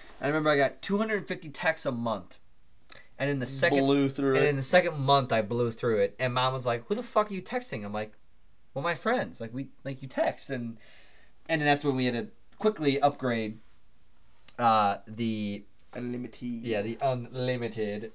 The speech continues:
Speaker 1: uh,
Speaker 2: You sent one picture and it blew up.
Speaker 1: Oh, yeah. Oh, that's right. Oh, actually, at one point, this is when I realized with, like, media, I, I, this is so ridiculous. This is so me. This is so fucking ridiculous. I took a vide-, or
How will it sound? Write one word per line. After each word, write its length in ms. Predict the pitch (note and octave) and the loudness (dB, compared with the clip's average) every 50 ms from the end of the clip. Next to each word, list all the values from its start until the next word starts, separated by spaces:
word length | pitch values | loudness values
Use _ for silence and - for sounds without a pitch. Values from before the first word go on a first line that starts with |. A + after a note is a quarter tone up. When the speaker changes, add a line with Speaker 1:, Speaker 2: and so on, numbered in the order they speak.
| - - | -8 -6
Speaker 1:
uh, 240 | A2 G#2+ G#2+ G#2 G2+ | -4 -2 -2 -2 -2
Speaker 2:
You 60 | G2+ | -2
sent 260 | - - D3+ C#3 C3+ | 0 0 0 0 0
one 180 | C3+ C#3 C#3 C3+ | 0 0 0 -2
picture 500 | C#3 - D3 C#3 C#3 - D3+ D3 D3 C#3+ | 0 0 0 0 2 0 0 2 4 4
and 120 | C3+ C3 | 4 4
it 160 | B2+ A2 - C#3+ | 2 -2 -2 0
blew 280 | D3 C#3+ C#3+ C#3+ C3+ | 2 4 6 6 8
up. 160 | C3 C3+ C#3 D#3 | 8 8 10 12
Speaker 1:
Oh, 240 | G3+ G3 F#3+ F#3 F3+ | 12 12 12 12 12
yeah. 360 | F3 F3 E3+ E3 D#3 C3+ B2+ - | 12 12 12 12 12 12 10 12
Oh, 200 | F3+ F3+ F3 E3 | 12 12 12 12
that's 220 | D#3 D#3 - - | 12 12 12 10
right. 80 | E3+ - - | 2 8 12
Oh, 300 | F3 E3 D#3 - - - - - - | 12 12 12 12 10 2 -4 2 6
actually, 460 | D#3+ F3+ G#3+ A3+ - - G3 F3 E3 | 8 8 8 8 6 4 4 4 4
at 120 | D3 D3 | 4 4
one 280 | D3 C#3 C#3+ D#3 F3 F#3 | 4 6 6 6 4 4
point, 380 | F#3+ G3+ G#3+ A#3 A#3+ - D#3+ | 2 2 2 2 0 -2 -2
this 160 | E3+ F#3+ G3 G#3+ | -2 -2 -2 -2
is 80 | G#3+ | 0
when 120 | G3+ G3 F3 | 2 4 4
I 120 | E3 D#3 | 4 6
realized 560 | D3 C#3+ D3+ D#3 D#3+ E3+ F3+ F#3+ F#3 - - | 6 6 4 6 6 6 4 4 2 -2 -4
with, 120 | D3 C#3+ C#3+ | -2 0 2
like, 220 | C#3 B2+ B2 A2 | 2 2 2 0
media, 560 | A2+ A#2 B2 B2+ C3 D3 D3+ E3 F3 - - - - - - - - - - - - - | -2 0 0 0 0 0 2 2 2 2 0 -2 -8 -16 -18 -18 -18 -18 -18 -20 -6 -2
I, 600 | - A3+ A3+ - E3+ F#3+ F#3+ G3+ G#3 G#3 G#3+ G#3 - - - - - - - - - - - - - - - - - - - F#2+ | 2 4 6 8 8 8 6 6 4 0 -2 -4 -6 -10 -18 -18 -18 -18 -18 -20 -20 -20 -20 -20 -20 -20 -20 -18 -8 -4 0 2
I, 100 | - C#3+ | 2 2
this 140 | D3 C#3 D3 | 2 0 -2
is 120 | C#3 - | -4 -2
so 200 | - - C#3+ B2+ | 2 4 4 4
ridiculous. 480 | A2+ A2 G#2 G#2 G2+ - G#2 F#2+ - - | 4 2 0 -2 -2 -4 -6 -8 -6 -4
This 100 | - - | -4 -4
is 200 | - - - - | -2 -2 0 4
so 180 | - F#3+ D3+ B2+ | 6 6 6 6
me. 280 | A2+ A2+ A2 G2+ F2+ | 4 0 -2 -4 -4
This 280 | E2+ F#2 C3+ C#3 - C3+ | -8 -8 -8 -8 -6 -6
is 100 | B2+ - | -6 -6
so 400 | - - - F3 E3 D#3 D3+ C#3 | -4 0 2 2 4 4 2 -2
fucking 540 | - - - - E3+ B2 - - C3 A#2+ A2 | -4 -6 -6 -4 -4 -4 -2 -4 -6 -6 -4
ridiculous. 640 | A2 G#2+ G2+ G#2+ G#2 - A2 G2+ F#2+ F#2+ F#2+ - - - - - - - - - - - - - - - - - - | -4 -4 -2 -4 -4 -4 -6 -6 -6 -8 -10 -12 -12 -14 -14 -12 -14 -14 -14 -14 -16 -18 -18 -18 -18 -18 0 4 6
I 120 | C#3+ D#3 | 6 6
took 220 | - G3+ F#3+ - | 6 2 -2 -2
a 60 | D#3+ C3 | -2 -4
vide-, 560 | A2 G#2 A2 A#2+ D3+ F3 F3 D#3 C3+ A#2+ - C#3 | -4 -6 -4 -2 0 2 4 4 2 2 4 6
or 300 | C#3+ C#3+ C3+ - - | 8 8 8 6 2